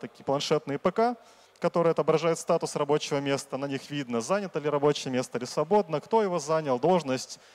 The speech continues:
фотография, фио. А, и в целом это создало такой довольно,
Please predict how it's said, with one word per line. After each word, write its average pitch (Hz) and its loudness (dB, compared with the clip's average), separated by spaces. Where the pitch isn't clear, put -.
фотография, 135 -4
фио. 175 2
А, 117 2
и 214 -2
в - -10
целом 208 2
это 156 2
создало 151 4
такой 131 2
довольно, 127 2